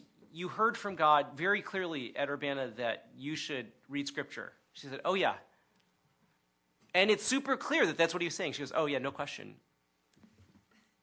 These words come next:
"And you're not gonna do it?" She goes, "No, I'm just too lazy." Like, I, I didn't know what to say to her.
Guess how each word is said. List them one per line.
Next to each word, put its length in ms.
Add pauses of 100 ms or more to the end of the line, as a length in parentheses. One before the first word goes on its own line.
(180)
"And 300
you're 80
not 200
gonna 160
do 200
it?" 320
She 160
goes, 120
"No, 220
I'm 80
just 140
too 80
lazy." 400 (4000)
Like, 200
I, 300
I 40
didn't 300
know 80
what 100
to 80
say 180
to 60
her. 180